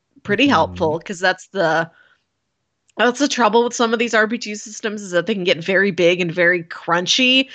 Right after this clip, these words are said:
Speaker 2: Yeah.
Speaker 1: Like, it's just so much data and statistics and math and charts and, uh, like, I'm not super into D and D. I know that's the big R P G, and everyone's like, "Oh, I wanna, I wanna get into playing D and D." And I'm like, "It's, it's a bunch of numbers. There's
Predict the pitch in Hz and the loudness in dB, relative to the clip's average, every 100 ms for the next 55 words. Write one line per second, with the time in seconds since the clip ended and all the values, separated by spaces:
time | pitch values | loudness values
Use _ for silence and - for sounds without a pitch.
0 | - 123 110 226 196 208 208 - 254 233 | -14 -10 0 2 2 0 -2 0 2 2
1 | 233 226 160 214 196 190 175 165 170 - | 2 -2 0 2 2 2 -2 -4 -12 -16
2 | 165 208 190 - 143 - - 170 156 180 | -10 -6 -6 -6 -8 -8 -10 -8 -6 -2
3 | 196 165 156 - 165 165 - 214 202 170 | 2 2 -2 -10 -14 -6 -4 0 0 -2
4 | 156 - 151 139 - _ _ _ _ _ | -6 -16 -20 -20 -20 _ _ _ _ _
5 | _ 185 180 165 170 185 214 254 277 - | _ -6 -2 0 0 2 4 4 2 0
6 | - - 240 254 294 285 254 277 302 240 | -6 -2 0 2 2 2 2 0 -2 -2
7 | 285 277 285 277 262 277 285 214 220 233 | 0 2 2 2 4 4 4 4 4 4
8 | 220 202 175 165 208 175 185 185 190 208 | 4 0 -4 2 2 4 2 4 2 0
9 | 175 180 170 170 175 180 175 196 196 349 | -6 -2 -2 0 -2 -2 -4 -4 0 2
10 | 508 440 370 226 - 508 339 208 196 247 | 2 2 2 0 0 0 0 0 -4 -4
11 | 254 294 339 330 320 339 339 320 392 285 | -4 -2 -2 -2 -4 -4 -4 -4 -2 -2
12 | 220 214 190 - - - - - 247 - | -2 -6 -6 -12 -20 -20 -12 -4 -2 2
13 | 254 247 - 254 240 208 220 262 208 190 | 2 2 2 4 2 2 4 4 4 2
14 | 185 - - - _ 220 180 | 0 -4 -12 -20 _ 2 2